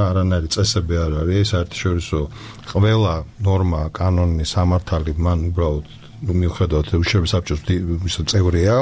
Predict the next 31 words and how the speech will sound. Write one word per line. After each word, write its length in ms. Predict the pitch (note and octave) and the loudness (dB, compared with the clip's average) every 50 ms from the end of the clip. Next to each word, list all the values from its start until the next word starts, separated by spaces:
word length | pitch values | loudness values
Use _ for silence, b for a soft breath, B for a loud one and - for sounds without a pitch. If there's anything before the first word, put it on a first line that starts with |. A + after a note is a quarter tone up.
| C#3 | 0
გაეროსი. 580 | C#3+ G#2 F2 F2 F2+ E2 F2 - - - D3 E3+ - B B B B B B B B B B B B | 0 0 0 0 0 0 0 0 0 2 0 0 0 B B B B B B B B B B B B
უბრალოდ 500 | B - C3+ C#3 D3+ D#3 D#3+ D3+ - - - | B 0 2 4 4 4 4 2 0 -4 -12
თქვა, 240 | - - - C#3 C3 C3 | -14 -6 -2 0 2 2
ამაზე 320 | C3+ A#2+ A#2 A2+ A2 B2+ | 2 2 2 0 0 0
ყველაფერზე 340 | A2+ G2+ G#2 G#2 G#2+ G2+ G#2+ | 0 0 0 0 0 0 0
უარი. 300 | F2 D2+ B1 G#1 - - - - | 0 0 -2 -4 -6 -10 -12 -8
ამ 200 | - E2 E2 D#2+ | -6 -4 -4 -2
რუს-, 260 | E2 F2+ G#2 G#2+ - F2+ | 0 0 0 0 0 0
ამ 140 | F2+ G2 F#2+ | 0 0 0
უკრაინა-, 360 | F2 - F#2+ F#2 F2 D#2+ - - | 0 0 2 2 2 0 0 -2
საქართველოში 480 | F#2 - F#2 - - E2+ D2+ D2+ - | 0 0 0 0 0 0 0 0 -2
პირველ 220 | - - D#2 D#2 D2+ | -2 0 0 2 2
რიგში 180 | D2+ D2+ - - | 0 0 -4 -2
შეჭრით, 360 | - G#2+ G#2+ G#2+ - D3 - | 0 0 0 2 0 0 0
მერე 240 | - G2 F2+ D#2+ D#2+ | 2 0 0 2 0
უკრაინაში 640 | D#2 D#2 - - G2+ G2+ G#2+ A2 A2+ A2+ - - B2+ | 0 -2 0 0 0 2 2 2 2 0 0 0 0
და 100 | B2 C#3 | 2 2
ის 140 | C3+ A2+ - | 2 0 0
რას 220 | - - G2 G2 - | 0 0 0 0 0
საკეთებს 560 | - - F2 - F2+ F2 - A2 G2+ A2 - - | 0 -2 -2 0 -2 -2 -2 -4 -6 -6 -8 -8
უკვე 280 | G2 - - - G#2 A2+ | -8 -8 -2 0 0 0
და 120 | A2+ D3+ E3+ E3 | 2 2 2 2
მას 260 | C3+ C#3+ D3+ D3 - | 2 2 2 2 2
აქვს 240 | C3+ C#3 C#3 - - | 0 0 0 0 -2
ეს 120 | B2 - - | -2 0 2
ამბიციური 640 | A2 A2+ G#2+ A2+ G#2+ - - G#2+ G#2+ A2 A2 B2 C3+ C#3 B2+ A#2 | 0 2 2 0 0 0 2 2 2 4 4 2 2 2 2 2
იმპერიული 520 | A#2 A2+ G2+ - A2+ A2 A2+ A2+ B2 C3 | 0 0 2 2 2 4 4 4 2 2
გეგმები. 360 | A#2 G#2 F2+ F2+ D#2+ C#2+ E2 | 2 0 0 0 -2 -4 -2
ის 160 | F#2 C3 B2+ - | 0 0 2 2
როგორც 260 | A#2 A2+ A2 G#2 G#2 | 2 2 2 0 0
სახელმწიფო, 540 | - F#2 F#2 - A#2 G#2+ - - - - D#2 | 0 -2 -2 -2 -2 -2 -2 -4 -2 -2 -2